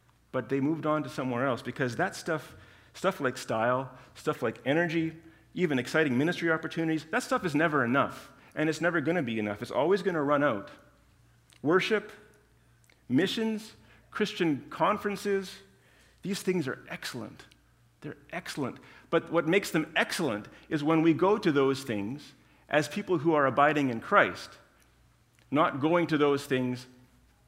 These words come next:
like a Venus flytrap, trying to get nourishment from those things in order to be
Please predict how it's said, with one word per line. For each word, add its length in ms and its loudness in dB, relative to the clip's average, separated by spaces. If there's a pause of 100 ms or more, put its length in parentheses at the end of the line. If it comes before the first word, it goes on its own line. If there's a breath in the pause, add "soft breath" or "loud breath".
like 180 -4
a 40 -6
Venus 300 0
flytrap, 640 -2 (380 loud breath)
trying 340 4
to 240 0 (200 loud breath)
get 180 0
nourishment 480 4
from 180 2
those 260 2
things 440 -6 (220 soft breath)
in 100 -2
order 160 0
to 100 -6
be 260 -6